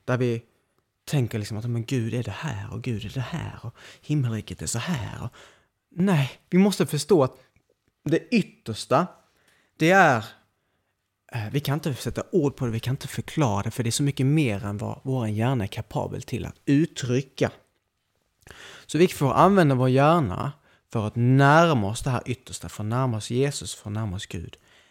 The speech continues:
Men det kommer komma till ett stadie där vi står vid klippans rand och vi till slut bara, Okej, nu, nu så kan inte orden, begreppen och koncepten hjälpa mig längre.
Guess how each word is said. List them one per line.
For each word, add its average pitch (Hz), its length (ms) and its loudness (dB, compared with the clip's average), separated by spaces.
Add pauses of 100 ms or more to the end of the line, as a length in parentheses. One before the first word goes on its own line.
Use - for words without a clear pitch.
(120)
Men 127 120 0
det 139 60 2
kommer 139 240 2
komma 175 280 2
till 113 120 -6
ett - 80 -6
stadie - 840 -2 (720)
där 123 160 2
vi 127 160 2
står 107 380 -2
vid 104 140 -8
klippans 139 640 -4
rand 98 600 -2 (800)
och 135 140 0
vi 123 80 4
till 120 140 -6
slut - 400 0 (140)
bara, 104 240 -6 (280)
Okej, 127 220 -4
nu, 117 300 -4 (720)
nu 107 180 -4
så 185 140 -4
kan 156 120 -2
inte 160 140 -6
orden, 127 340 0
begreppen 120 360 -4
och 123 60 -6
koncepten 117 440 -6
hjälpa 113 380 -4
mig 135 140 -2
längre. - 260 -10